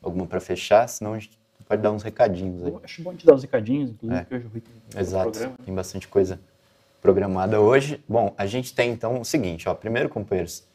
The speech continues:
Speaker 1: fa-, é, lembrando que eu falei no início do programa, pra vocês se tornarem membro assinante do canal, m-, mandar superchat, mandar super sticker, toda,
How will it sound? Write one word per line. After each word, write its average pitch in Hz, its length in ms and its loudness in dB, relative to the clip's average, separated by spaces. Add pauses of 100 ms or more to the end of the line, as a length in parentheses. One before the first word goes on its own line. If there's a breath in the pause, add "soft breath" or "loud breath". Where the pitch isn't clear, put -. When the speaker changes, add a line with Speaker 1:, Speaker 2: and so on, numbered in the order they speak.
(540)
Speaker 1:
fa-, 92 280 8
é, 90 360 0
lembrando 104 360 -2
que - 80 -10
eu 113 40 -8
falei 110 200 -2
no 110 80 -4
início 104 320 -4
do - 40 -6
programa, 113 420 2
pra 95 140 -8
vocês 110 520 -4
se - 180 -12
tornarem 107 340 2
membro 101 320 -2
assinante 92 420 -6
do 92 60 -6
canal, 107 600 0 (460)
m-, 87 220 -2
mandar 95 360 6
superchat, 98 680 2
mandar 95 200 0
super - 260 -6
sticker, 123 520 -4
toda, 135 580 2